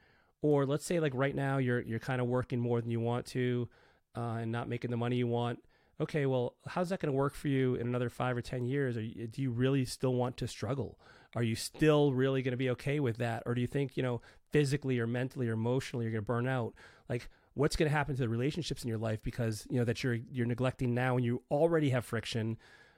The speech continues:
What's that gonna be like in another five or ten years? Like, and so sometimes I think the fear of not changing is enough to kinda kickstart somebody and give 'em a little bit of, you know, a, a kick in the pants to,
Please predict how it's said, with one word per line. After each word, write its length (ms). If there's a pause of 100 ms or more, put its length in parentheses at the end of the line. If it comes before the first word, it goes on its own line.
(100)
What's 220
that 160
gonna 140
be 100
like 180
in 60
another 200
five 300
or 40
ten 240
years? 440
Like, 280 (320)
and 100
so 140
sometimes 580
I 60
think 200
the 60
fear 440
of 200
not 380
changing 640 (420)
is 160
enough 300
to 80
kinda 280
kickstart 520
somebody 340
and 100
give 160
'em 100
a 60
little 180
bit 120
of, 220 (360)
you 80
know, 140 (120)
a, 40 (100)
a 60
kick 180
in 60
the 60
pants 380
to, 240